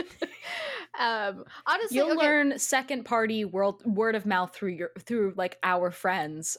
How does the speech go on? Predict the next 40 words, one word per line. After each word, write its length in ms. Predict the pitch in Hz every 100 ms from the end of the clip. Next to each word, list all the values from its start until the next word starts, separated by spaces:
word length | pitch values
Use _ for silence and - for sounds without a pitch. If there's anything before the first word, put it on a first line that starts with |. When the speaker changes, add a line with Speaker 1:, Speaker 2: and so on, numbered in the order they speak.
| -
Speaker 2:
and 140 | 160
your 200 | 165 160
friends, 580 | 160 180 151 147 151 - _ - -
but 100 | 196
you 140 | 190
Speaker 1:
Yeah. 60 | -
Speaker 2:
will 180 | - -
not, 400 | 180 180 180 190 - _ _ -
you 100 | 202
will 80 | 196
not 340 | 208 185 -
log 200 | 175 170
on. 420 | 160 156 160 202 247
<laughs> 40 | - - - - 302
Speaker 1:
I 120 | 330
just, 260 | 330 392 -
I 180 | 277 277
don't, 300 | 311 302 - -
like, 200 | 277 262
I 80 | 277
feel 140 | 330 277
like 80 |
people 240 | 277 285 269
think 280 | 269 240 240
that 100 | 226
I'm, 140 | 214
like, 180 | 202 220
a 60 | 208
very 300 | 196 190 185
online 420 | 185 185 175 202
person, 500 | 240 196 214 - 226
but 100 | 214
I'm 180 | 196 208
really, 400 | 190 233 277 240
I'm 240 | - 185 180
not. 380 | 104 113 131 -
I 160 | 240 214
do 160 | 214
not 320 | 196 190 180 -
scroll. 540 | - 190 190 196 226